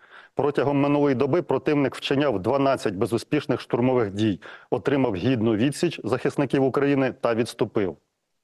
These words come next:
Водночас сили оборони України продовжують активними діями завдавати в-, окупаційним військам втрат в живій силі та техніці,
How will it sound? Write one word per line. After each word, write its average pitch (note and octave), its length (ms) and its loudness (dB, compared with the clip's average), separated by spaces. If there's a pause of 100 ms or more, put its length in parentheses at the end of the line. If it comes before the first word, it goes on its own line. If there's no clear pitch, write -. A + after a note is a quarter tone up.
(300)
Водночас C3+ 440 0
сили D3 280 2
оборони C#3 440 2
України D3+ 380 2
продовжують B2+ 600 2
активними C3 540 2
діями C3+ 380 2
завдавати B2 520 2
в-, G#2 320 -2
окупаційним C#3 800 2
військам B2 380 0
втрат A#2 380 -2
в - 20 -8
живій A#2+ 260 2
силі B2+ 300 2
та A#2 140 0
техніці, E3 540 0